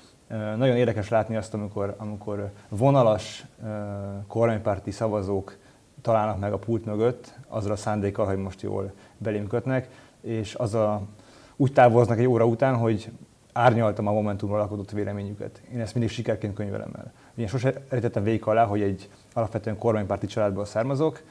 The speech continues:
Ö, ismerősek az érvek, amiket hallok, ö, és abból adódóan, hogy ez se titok, én is korábban kormánypárti szavazó voltam, ö, fiatalom. Ö, megértem azt, hogy, hogy, ö,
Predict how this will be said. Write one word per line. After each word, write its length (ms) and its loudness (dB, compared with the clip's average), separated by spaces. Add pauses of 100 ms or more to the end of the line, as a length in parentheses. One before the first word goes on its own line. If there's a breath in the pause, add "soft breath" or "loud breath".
(360 loud breath)
Ö, 320 -2 (280 loud breath)
ismerősek 680 2
az 80 0
érvek, 500 -2 (120)
amiket 300 -6
hallok, 440 -2 (240)
ö, 20 -8 (500)
és 400 -10 (280)
abból 220 6
adódóan, 320 8
hogy 240 4 (300)
ez 180 -10
se 100 -6
titok, 340 0 (240 loud breath)
én 160 -2
is 260 -6
korábban 360 -2
kormánypárti 400 -2
szavazó 340 -2
voltam, 460 0 (380 loud breath)
ö, 160 -10
fiatalom. 560 2 (480 loud breath)
Ö, 240 -6
megértem 520 6
azt, 260 -2
hogy, 320 -8
hogy, 260 -6
ö, 180 -4